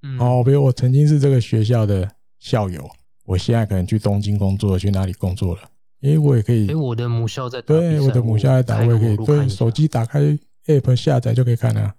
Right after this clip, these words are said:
Speaker 2: 好方便。或者是我真的很爱甲子园的这种超级甲子园粉丝，
Speaker 1: 嗯。
Speaker 2: 我也不可能热血到，也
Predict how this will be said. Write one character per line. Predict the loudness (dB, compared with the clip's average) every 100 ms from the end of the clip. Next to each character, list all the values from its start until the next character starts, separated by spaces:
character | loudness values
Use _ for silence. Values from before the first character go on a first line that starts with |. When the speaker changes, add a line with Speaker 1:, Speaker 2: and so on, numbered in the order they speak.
| _ _ _
Speaker 2:
好 | _ -4
方 | 0 0
便。 | 0 -2 -4 _ _ _ 0
或 | 2
者 |
是 | 4
我 | 2
真 | 2 2
的 | 4
很 | 2
爱 | 2 2
甲 | 0 0
子 | 0
园 | 0 0
的 | -2 -4 -8 _ _
这 | -6
种 | -4 -4 -8 -18 _ _ -10
超 | -2 0
级 | 0 -2 -4
甲 | -2 -2
子 | -2 -2
园 | -2 -2
粉 | -4
丝， | -6 -6 -4
Speaker 1:
嗯。 | -4 -8 _ _ _
Speaker 2:
我 | -2
也 | -2
不 | 0
可 | -2 -2
能 | -2 -2 -4 -8 -4
热 | 0 0
血 | -2 -4
到， | -2 -2
也 | -2